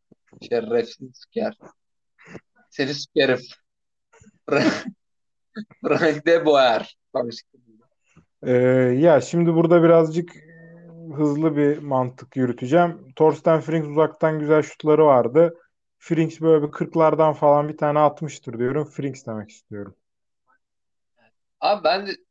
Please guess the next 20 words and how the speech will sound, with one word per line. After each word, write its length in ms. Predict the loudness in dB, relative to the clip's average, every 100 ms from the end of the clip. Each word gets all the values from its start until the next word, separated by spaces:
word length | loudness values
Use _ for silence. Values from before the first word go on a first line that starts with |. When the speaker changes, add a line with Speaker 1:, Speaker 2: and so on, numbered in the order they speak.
| _ _ _
Speaker 1:
çok 200 | -6 -4
özür 120 | -4 -6
dilerim. 300 | -4 -6 -4
Sana 360 | -2 0 -2 -8 -18
şık, 440 | -14 -8 -8 -10 -2
yani 240 | -2 0
cevabı 320 | 2 2 4
vermeden, 500 | 2 2 0 0 -2 -4 _ _ _ _ _ _ _ _ _ _ _ _ _ _ _ -16
e, 340 | -12 -10 -12 -14 _ _ _ _
bir 220 | -10 -10 -10 _ _
ip-, 220 | -14 -14 -14
ipucu 380 | -12 -8 -4
değil 160 | -2 -2
de 100 | -2
bir 100 | -2
akıl 360 | -2 0 0 -2 -8 _ -4
vereyim 380 | -2 -2 -4 -2
diyorum. 300 | 0 0 -2
Şöyle, 300 | 0 2 4
yani 260 | 4 2